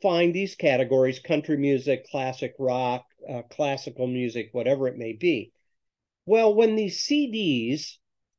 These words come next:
uh, were shipped to the store, um, there was someone that had to categorize them and place them, uh,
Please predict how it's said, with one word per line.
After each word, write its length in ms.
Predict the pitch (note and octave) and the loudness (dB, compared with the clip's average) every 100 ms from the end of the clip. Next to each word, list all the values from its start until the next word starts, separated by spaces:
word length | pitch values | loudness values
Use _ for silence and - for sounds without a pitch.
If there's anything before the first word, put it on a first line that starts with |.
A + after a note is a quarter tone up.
| _ _ | _ _
uh, 240 | C#3+ C#3 | 0 2
were 140 | C#3+ D#3 | 4 2
shipped 400 | - A3 G#3 - | 2 0 0 -2
to 80 | E3+ | -6
the 100 | C3+ | -4
store, 600 | - - C#3 G#2+ F2 - _ _ _ _ _ _ _ _ - | -8 -4 0 0 -2 -10 _ _ _ _ _ _ _ _ -8
um, 460 | D3 C#3+ C#3+ D3 - | -4 0 0 -2 -8
there 220 | - F#3 F#3+ | -2 2 2
was 260 | F3+ - | 2 0
someone 540 | D#4 D#4+ G#3 B2+ A#2 C3 | 0 0 2 0 0 0
that 160 | C#3+ | -2
had 400 | F3 D3+ D#3 C#3+ - | -2 2 2 2 -4
to 380 | - C#3 C3+ C3 - | -4 -2 -2 -6 -6
categorize 800 | F#3 G3 F3 C3 A#2 G#2+ G#2+ G#2+ | -2 0 0 0 0 0 -2 -4
them 300 | A#2+ A#2 C3+ - | -4 -4 -4 -4
and 180 | C#3 | -6
place 400 | B2 E3+ F3 F3 | -6 -4 -4 -4
them, 300 | - D3+ C#3+ C#3 _ _ _ _ _ _ | -2 0 0 -4 _ _ _ _ _ _
uh, 300 | D#3 C#3+ C#3 | -2 0 0